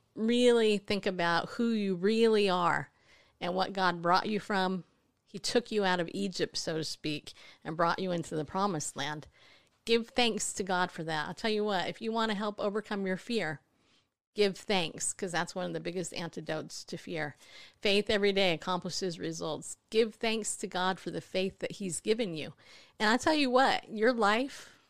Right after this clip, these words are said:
will change for the better. Your circumstances might not change, but if your attitude changes, then everything in your life will change. And so I want you to be encouraged. I want you to mature in your faith.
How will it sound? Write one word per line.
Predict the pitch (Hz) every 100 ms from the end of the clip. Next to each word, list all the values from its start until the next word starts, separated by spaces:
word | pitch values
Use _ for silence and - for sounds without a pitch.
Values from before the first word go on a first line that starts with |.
| -
will | 220 175 175
change | - 170 160 165 - -
for | 196
the | 170
better. | 165 156 170 - - -
Your | 240 247
circumstances | - 453 466 381 - 202 170 - 151
might | 170 160
not | 180 160 -
change, | 180 156 170 165 - - - - -
but | 190
if | 175
your | 247 302 -
attitude | 196 233 330 - 339 320
changes, | - 320 311 311 311 302 -
then | 196 196 -
everything | 196 220 233 214 202
in | 180
your | 180 165
life | 156 156 -
will | -
change. | 160 175 139 160 175 - _ - - - _ -
And | 185 190
so | - 214 196 190
I | 190
want | 226 233
you | 240
to | 220
be | 220
encouraged. | 196 180 - 311 294 208 202 208 - - - - _ -
I |
want | 190 196
you | 220
to | 226
mature | 220 196 - 254 269 233 185 190 190 _
in | 226 190
your | 165 160
faith. | - 151 156 165 -